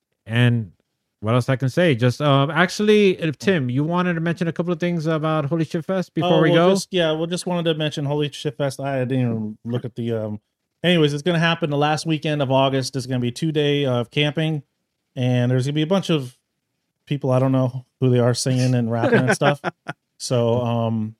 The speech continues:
Speaker 2: but it looks like it's gonna be fun. Uh, there are gonna be, there's gonna be a discount code, Drift Sessions, so you can receive some money off,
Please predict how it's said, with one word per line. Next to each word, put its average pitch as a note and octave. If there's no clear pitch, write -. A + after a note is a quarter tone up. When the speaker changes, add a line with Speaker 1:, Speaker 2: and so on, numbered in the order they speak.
Speaker 2:
but G3+
it G3
looks A3
like G#3+
it's F#3
gonna F#3+
be F#3
fun. F3+
Uh, D3
there C#3
are D#3
gonna D3
be, D3+
there's D3+
gonna F3
be E3+
a D3+
discount D#3+
code, E3
Drift D#3+
Sessions, E3
so D3
you C#3
can C3+
receive C3+
some D3
money C3+
off, C3